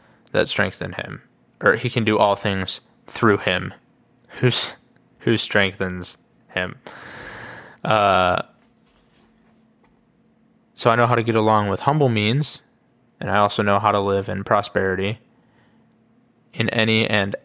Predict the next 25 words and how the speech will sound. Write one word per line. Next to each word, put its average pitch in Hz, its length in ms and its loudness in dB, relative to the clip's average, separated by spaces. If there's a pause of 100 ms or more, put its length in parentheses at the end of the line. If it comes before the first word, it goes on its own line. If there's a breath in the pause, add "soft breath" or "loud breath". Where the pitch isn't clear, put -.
(120)
every 117 320 2
circumstance. 107 880 0
So 110 280 4
again, 107 500 2 (180 loud breath)
he's 123 200 2
repeating 135 400 2
this 101 140 0
phrase, 101 420 2 (100)
"every 117 240 4
circumstance." - 600 -6
He 101 80 -10
said 110 200 0
it 104 120 0
in 101 80 -6
verse 98 200 -2
eleven, 135 460 2 (320 loud breath)
he's - 160 0
saying 95 220 -2
it 95 100 -6
in 92 100 -6
verse 92 220 -4
twelve, 127 540 4 (500 loud breath)
and 95 240 -2
he 95 460 0 (920)
says 98 360 0